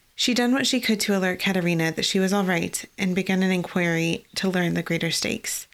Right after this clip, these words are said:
Maybe she should have sent the raven to Mara and asked for help with the soldiers.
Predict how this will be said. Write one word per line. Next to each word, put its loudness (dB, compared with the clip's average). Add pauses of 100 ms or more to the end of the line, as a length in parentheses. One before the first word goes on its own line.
(720)
Maybe 4
she 0
should -2
have 2
sent 0
the 2
raven 2
to -2
Mara 2
and 0
asked 0
for -2
help -2
with -4
the -6
soldiers. -4